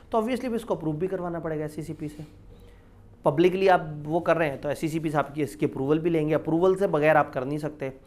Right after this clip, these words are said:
अप्रूवल के बाद साठ दिनों के अंदर अंदर प्रॉस्पेक्टस आपको इशू करना होता है। तो जब आप अप्रूवल ले रहे होंगे तो कुछ कंपनियों की हम एक लिस्ट देखेंगे जिनको अप्रूवल लेने की ज़रूरत नहीं है।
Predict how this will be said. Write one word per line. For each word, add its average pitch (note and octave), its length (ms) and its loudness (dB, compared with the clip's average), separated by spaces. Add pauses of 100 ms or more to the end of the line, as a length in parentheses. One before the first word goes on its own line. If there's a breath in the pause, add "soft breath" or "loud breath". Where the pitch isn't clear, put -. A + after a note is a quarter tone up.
(300 loud breath)
अप्रूवल F3+ 420 4
के G#3 100 2
बाद F3+ 220 6
साठ E3+ 240 4
दिनों E3+ 220 2
के E3 60 0
अंदर D#3 160 0
अंदर C#3+ 140 0
प्रॉस्पेक्टस C#3 480 -6
आपको C#3 200 -6
इशू C#3+ 180 -8
करना D3 260 -6
होता C3 240 -8
है। B2+ 120 -12 (1300 soft breath)
तो A3 80 8
जब A3 160 4
आप A#3 140 6
अप्रूवल F#3 380 4
ले G#3 180 8
रहे G#3+ 100 6
होंगे E3+ 240 2
तो F#3+ 120 -2
कुछ G3+ 160 -6
कंपनियों F3+ 340 -2
की F#3 60 0
हम F3+ 120 0
एक E3+ 80 -4
लिस्ट D#3+ 200 0
देखेंगे C#3+ 440 -2
जिनको C#3 300 -6
अप्रूवल C3+ 320 -6
लेने A#2+ 260 -8
की C3 100 -10
ज़रूरत A#2+ 340 -8 (640)
नहीं A#2+ 420 -10
है। A2 160 -20